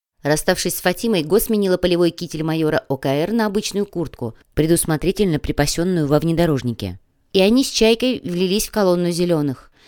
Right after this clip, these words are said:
Это была единственная возможность пройти внутрь станции. Влились, разумеется, не в первые ряды и даже не в середину.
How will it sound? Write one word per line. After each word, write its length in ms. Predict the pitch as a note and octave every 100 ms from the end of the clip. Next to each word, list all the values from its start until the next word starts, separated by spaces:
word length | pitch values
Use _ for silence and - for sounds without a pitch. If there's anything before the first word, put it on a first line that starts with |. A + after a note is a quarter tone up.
| - - -
Это 160 | G#3+
была 140 | G#3 A#3
единственная 760 | C4 C4+ G#3+ F3 - E3 D#3+
возможность 580 | D#3+ D3+ D3 C#3+ G3 -
пройти 320 | - F3 -
внутрь 300 | E3 E3 D#3+
станции. 640 | D#3+ - D#3+ C#3+ - A#2 - _ _
Влились, 460 | C#3+ F3 G3+ B3+ -
разумеется, 500 | F#3 F#3 G#3+ G#3+ A3
не 140 | A#3
в 40 | -
первые 380 | G#3+ D#3 C#3
ряды 380 | C#3+ D3+ C3 A2 _ -
и 60 |
даже 220 | F3+ F#3
не 100 | G3+
в 40 | G3+
середину. 560 | A3+ G#3+ E3 D3+ A#2+